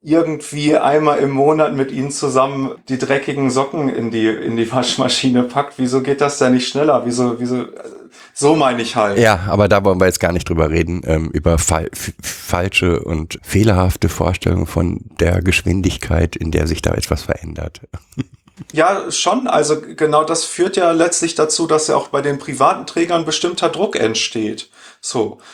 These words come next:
Speaker 1: Und, äh, diese, diese Erwartungshaltung, die muss man ja auch aushalten können. Und da sind wir dann beim,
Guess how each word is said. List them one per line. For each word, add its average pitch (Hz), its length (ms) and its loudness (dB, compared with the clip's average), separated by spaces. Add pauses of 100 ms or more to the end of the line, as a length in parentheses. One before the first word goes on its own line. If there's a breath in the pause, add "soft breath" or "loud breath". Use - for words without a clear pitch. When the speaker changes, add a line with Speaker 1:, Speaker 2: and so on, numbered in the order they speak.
(120)
Speaker 1:
Und, 143 480 -2
äh, - 220 -14
diese, 160 340 0
diese 147 240 0
Erwartungshaltung, 143 920 0
die 131 100 -2
muss 165 240 0
man 151 200 2
ja 131 120 4
auch - 260 0
aushalten 120 580 0
können. 107 380 -8 (260 loud breath)
Und 131 420 -2 (140)
da 127 140 0
sind 143 200 -2
wir 147 100 4
dann 143 320 0
beim, 135 440 0